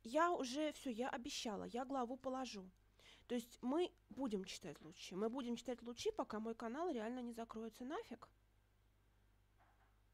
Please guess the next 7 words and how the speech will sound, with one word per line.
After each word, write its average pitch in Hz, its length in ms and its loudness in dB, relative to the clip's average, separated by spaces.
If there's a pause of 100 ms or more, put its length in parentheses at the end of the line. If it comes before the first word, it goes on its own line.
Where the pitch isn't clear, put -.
(1200)
А, - 60 -14 (500)
но 294 880 0 (3250)
я 247 100 6
вас 262 180 0
очень 277 280 2
прошу, 233 480 -4 (580)
э, 233 140 4